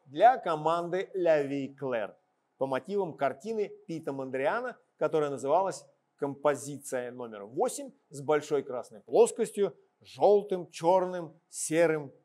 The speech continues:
и синим. Примечательно, что этот джерси стала культовой моделью и по сей день разделяет велосипедные гонки на время до и после.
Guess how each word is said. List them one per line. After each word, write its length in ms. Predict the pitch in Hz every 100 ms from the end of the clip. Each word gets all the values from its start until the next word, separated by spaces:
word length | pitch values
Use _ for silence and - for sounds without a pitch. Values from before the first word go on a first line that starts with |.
| _
и 80 | -
синим. 380 | - 135 107 90 _ _ _ _ _ _ _ _ _ -
Примечательно, 520 | 147 151 220 233 214
что 160 | 139 139
этот 160 | 135
джерси 320 | 127 196 175 127
стала 280 | - 139
культовой 480 | 131 - 202 - 143
моделью 480 | 139 151 220 247 180
и 100 | 151
по 220 | - 175
сей 260 | 170 190 175
день 320 | 143 240 214
разделяет 520 | 151 131 151 185 160
велосипедные 600 | 139 147 - 180 165 151
гонки 300 | 143 226 220
на 120 | 147
время 280 | 143 165 147
до 420 | 120 139 190 185 -
и 120 | 151
после. 460 | 120 123 113 -